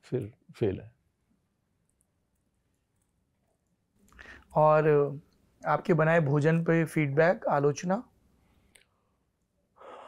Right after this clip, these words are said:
Speaker 1: हाँ, सब वो थोड़ी वो बायस्ड है। ये, I think ये, ये ना, अम, हिंदुस्तान की जो नारी है वो जेनेटिक डिफेक्ट है, पुत्र और पति
Speaker 2: हम्म।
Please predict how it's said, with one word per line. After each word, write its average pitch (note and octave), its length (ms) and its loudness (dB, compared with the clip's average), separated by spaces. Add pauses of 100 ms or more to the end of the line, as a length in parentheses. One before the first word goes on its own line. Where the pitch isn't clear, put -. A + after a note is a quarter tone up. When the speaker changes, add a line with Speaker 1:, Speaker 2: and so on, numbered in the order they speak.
(120)
Speaker 1:
हाँ, G3+ 300 -12
सब - 60 -10
वो A3 180 -6
थोड़ी B3 360 -2
वो - 280 -2
बायस्ड C3 560 4
है। - 220 -16 (1400)
ये, C#3 80 4
I C3+ 140 6
think F3 280 2
ये, F3+ 240 8 (100)
ये B2 360 4
ना, E3+ 260 2
अम, A#2+ 400 2
हिंदुस्तान C#3+ 920 4 (920)
की C3+ 180 4
जो B2+ 240 4
नारी A#2 340 6
है C3+ 260 6
वो C#3+ 260 2 (600)
जेनेटिक C#3+ 380 4
डिफेक्ट C3+ 380 2
है, F2+ 140 -10 (840)
पुत्र G3+ 260 6
और F#3 120 8
पति A2+ 440 2 (920)
Speaker 2:
हम्म। F3+ 200 -2